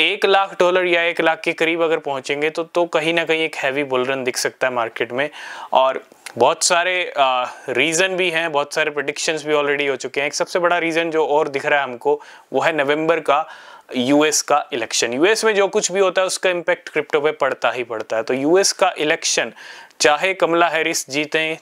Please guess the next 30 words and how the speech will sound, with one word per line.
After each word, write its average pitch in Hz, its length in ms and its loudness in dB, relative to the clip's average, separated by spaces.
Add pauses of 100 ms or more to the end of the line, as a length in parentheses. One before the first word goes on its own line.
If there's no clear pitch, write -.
(160)
चाहे 151 380 2
डोनाल्ड 160 460 0
ट्रंप 127 240 -6
जीतें, 110 260 -10
क्योंकि 143 340 -8
डोनाल्ड 175 440 2
ट्रंप 202 220 0
जीतेंगे 190 360 2
तो 180 120 -2
बहुत 147 280 0
अच्छी 156 280 -2
बात 135 300 -2
है। 143 160 -2 (920)
तो 254 320 2 (760)
उस - 400 0
यूएस 214 420 4
के - 100 2
इलेक्शन 214 540 2
के 226 120 2
रिजल्ट 202 420 2
से 196 140 0
पहले 131 280 0
अगर, 156 420 -2
अ, 135 180 4
डोनाल्ड 165 480 0
ट्रंप 190 220 -4
की 190 100 -6
विक्ट्री 170 340 -4
होती 139 300 0
है 147 260 -4